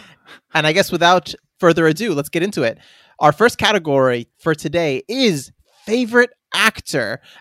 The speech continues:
And just for the listeners, so that you know, through all the categories, we're gonna each nominate in order from worst to best, um, going up the line. And I'm really excited to see what you have up, Chris. So what do you have at your number seven for favorite actor? Oh, sorry.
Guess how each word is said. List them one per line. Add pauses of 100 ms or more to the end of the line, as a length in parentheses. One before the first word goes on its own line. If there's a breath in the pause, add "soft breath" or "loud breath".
(120)
And
just
for
the
listeners,
so
that
you
know,
through
all
the
categories,
we're
gonna
each
nominate
in
order
from
worst
to
best, (320 soft breath)
um,
going
up
the
line. (360 soft breath)
And
I'm
really
excited
to
see
what
you
have
up,
Chris.
So
what
do
you
have
at
your
number
seven
for
favorite
actor?
Oh,
sorry.